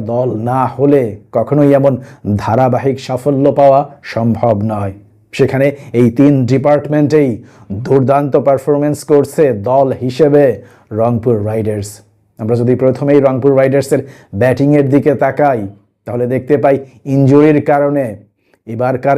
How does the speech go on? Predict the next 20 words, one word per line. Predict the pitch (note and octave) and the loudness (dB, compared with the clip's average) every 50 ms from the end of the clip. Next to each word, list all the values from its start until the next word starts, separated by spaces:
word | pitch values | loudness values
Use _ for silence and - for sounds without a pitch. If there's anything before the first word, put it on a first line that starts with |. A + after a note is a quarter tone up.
| C#3+ - | -2 -2
এই | C#3 B2 A#2+ A#2 | 0 2 2 2
আসরে | A#2+ B2 A#2+ - D3 C3 C3+ C3+ B2 A#2+ A#2+ | 2 0 0 0 0 2 2 2 2 0 -2
এখনও | - - D#3 D3+ D3+ C#3+ | -2 -2 -2 0 0 2
পর্যন্ত | C#3+ D3+ D3 C#3 D3 D3+ C#3+ C3+ C3 D3+ C#3 B2+ G#2 - - _ _ _ _ _ _ - | 2 2 2 2 0 0 0 0 2 2 2 2 0 -4 -10 _ _ _ _ _ _ -16
মাঠে | F2+ A2 A#2+ A#2+ A#2 - - C#3 | -12 -8 -8 -8 -6 -4 -4 -2
নামতে | C3+ C#3 C3+ C3+ B2 C3 C#3 B2 - | 0 0 0 0 0 0 0 0 0
সক্ষম | - C3+ - - - - - C#3+ C#3 B2 | -2 -2 -2 -4 -6 -2 -2 -2 0 0
হননি | - C#3 C3 C#3 C#3 C#3 C#3+ C#3+ C3 C#3 D3+ D3+ D3 - _ _ - - | 0 0 0 0 0 0 0 0 0 -2 -2 -4 -8 -16 _ _ -8 -2
সৌম্য | - B2 A#2 A#2 A#2 B2 A#2+ A2 - | 0 0 2 2 2 2 0 0 0
সরকার, | - A2 G#2+ G2+ - A#2+ A2 G#2+ F#2+ F#2+ G#2 - _ _ _ _ _ - | -2 -2 -2 -2 -2 -2 -2 -2 -4 -8 -12 -18 _ _ _ _ _ -4
যে | G#2+ B2 A2+ | -2 0 2
কারণে | C3 C3 C3 C3 C3+ D3 C#3+ - - _ _ _ - | 2 0 0 0 0 -2 -4 -6 -12 _ _ _ -4
উদ্বোধনী | A#2 A2+ A2+ A#2+ D3 D3+ C#3+ - D3+ C#3+ D3 C3+ | -2 0 2 2 4 4 4 2 2 0 2 2
ব্যাটার | B2 B2+ C3 C3 D3 D3 C3 - | 0 0 0 2 0 0 0 0
হিসেবে | - D3 C#3+ - D3+ C#3+ C#3 C3 G#2+ F#2 - - _ _ _ | -2 -2 0 0 2 2 2 2 0 -2 -8 -16 _ _ _
কখনো | - A2+ A2+ C#3 B2+ B2+ B2+ B2+ B2+ - _ - | -6 -6 -4 -2 -2 -2 -2 -4 -8 -16 _ -16
স্টিভেন | - - - C3 B2+ A#2+ B2+ C3 B2+ A#2+ | -10 -2 0 2 2 2 2 0 0 0
টেইলর | B2+ C3+ C3 C3+ C#3+ D3 D3+ D3+ D#3 D#3+ - - - _ _ _ | 0 2 2 4 4 6 4 4 4 0 -4 -10 -18 _ _ _
কিংবা | - B2 B2 A#2 B2+ C3+ B2+ | -8 -6 -4 -4 -4 -2 -2
কখনো | B2+ C3 B2+ - E3 D3+ D3 | -2 -2 0 0 0 0 0